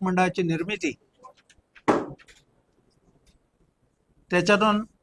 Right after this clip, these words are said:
हजारो मुलं आमची शेतकऱ्यांची शिकून गेली. एक कायमस्वरूपी सभासदाच्या शेतीला जोडधंदा म्हणून त्याच्या घरातलं उत्पन्न वाढलं, त्या कुटुंबातला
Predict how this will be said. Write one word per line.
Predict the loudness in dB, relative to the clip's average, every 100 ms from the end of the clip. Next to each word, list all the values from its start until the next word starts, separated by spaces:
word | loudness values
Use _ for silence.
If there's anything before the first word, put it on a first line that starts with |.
| -20 -20 _ _ _ _ -4
हजारो | 6 8 8
मुलं | 6 6
आमची | 6 6 0
शेतकऱ्यांची | 0 0 0 -2 -2
शिकून | -4 -4 -2
गेली. | 2 4 4 0 -6 _ _ _ _ _ _ _ _ _ _ _ _ _ -2
एक | -2 4
कायमस्वरूपी | 8 10 8 6 8 8 6
सभासदाच्या | 6 8 8 6 6 6 6 4 4 -6 _ _ _ _ -4
शेतीला | 4 4 6 10 10
जोडधंदा | 10 6 8 8 10 10 10 _ _ _ _ _
म्हणून | -2 2 4 6
त्याच्या | 6 8 10
घरातलं | 10 8 8 6 0 0 -6
उत्पन्न | 2 6 10
वाढलं, | 12 12 12 6 0 _ _ _ _ _ _
त्या | 12 12 12 0 _ -20 -20 -8
कुटुंबातला | 4 8 12 12 12 12 12